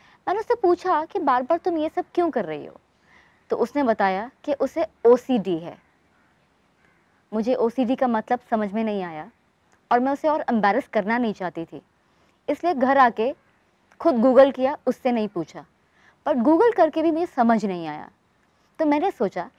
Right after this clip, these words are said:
कि क्यों ना इस एपिसोड में डॉक्टर ईशांत को बुलाया जाए और उनसे पूछा जाए कि ये ओसीडी है क्या। So we have डॉक्टर ईशांत with us and this is मीरा नागपाल।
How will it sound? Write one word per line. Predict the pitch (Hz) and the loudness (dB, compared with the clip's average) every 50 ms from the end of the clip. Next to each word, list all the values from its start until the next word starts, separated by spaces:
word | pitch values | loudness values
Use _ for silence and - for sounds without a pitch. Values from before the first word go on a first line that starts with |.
| _ _ _ - | _ _ _ -12
कि | - 277 | -12 -12
क्यों | - - 330 370 415 | -6 -2 -2 0 0
ना | 359 277 240 - - _ - | 0 -2 -4 -6 -8 _ -2
इस | 359 - - | -2 -2 -2
एपिसोड | - 247 220 254 240 - 240 220 202 | -4 -6 -4 -4 -2 0 0 -2 -2
में | 196 170 156 160 _ _ _ _ _ _ - - | -2 -8 -10 -12 _ _ _ _ _ _ -2 2
डॉक्टर | 220 226 226 - 294 311 - - | 2 2 2 2 -4 -6 -6 -6
ईशांत | 262 - - - 262 254 285 285 240 - - _ - | -8 -8 -6 -4 -2 -2 0 -2 -2 -4 -8 _ -4
को | - | -2
बुलाया | 233 180 190 196 165 165 180 | -2 0 0 0 0 0 0
जाए | 190 - 202 214 254 285 _ _ - - - | -2 -4 -6 -8 -8 -10 _ _ -14 -6 -2
और | 302 302 | 0 2
उनसे | 294 302 311 302 349 | 2 2 0 0 -2
पूछा | 320 - 240 214 - 226 202 | -4 -4 -4 -4 -4 -4 -6
जाए | - 202 180 180 - _ _ _ _ - | -6 -8 -10 -10 -12 _ _ _ _ -4
कि | - 330 | -2 -2
ये | 311 330 | 0 0
ओसीडी | - - 233 226 - - 262 226 277 302 277 - | 0 0 -2 -2 -2 -4 -4 -2 -2 -2 -2 -4
है | - 196 202 196 | -4 -2 -2 -2
क्या। | 196 - 160 - - _ _ _ _ _ _ _ _ _ _ _ _ _ _ _ - | -2 -4 -14 -20 -20 _ _ _ _ _ _ _ _ _ _ _ _ _ _ _ -2
So | 247 220 | -2 0
we | 220 233 233 | 0 0 -2
have | 226 202 220 277 - _ _ _ _ _ _ _ - 196 | -2 -4 -8 -10 -12 _ _ _ _ _ _ _ -6 -2
डॉक्टर | 233 220 220 - 294 294 - | -2 -2 -2 -2 -4 -2 -2
ईशांत | 247 - 240 202 185 185 | -4 -4 -2 -4 -4 -4
with | - 196 180 | -2 -2 0
us | 180 160 170 226 - _ _ _ _ _ _ _ _ _ _ _ _ _ _ _ _ - | 0 0 -2 -4 -14 _ _ _ _ _ _ _ _ _ _ _ _ _ _ _ _ -4
and | 233 254 240 | -2 0 -2
this | 269 - - | -2 -2 -2
is | 302 240 | -4 -2
मीरा | 214 202 175 180 185 | -2 -4 -4 -4 -6
नागपाल। | 180 160 170 175 _ - 220 262 | -6 -8 -10 -10 _ -10 -8 -8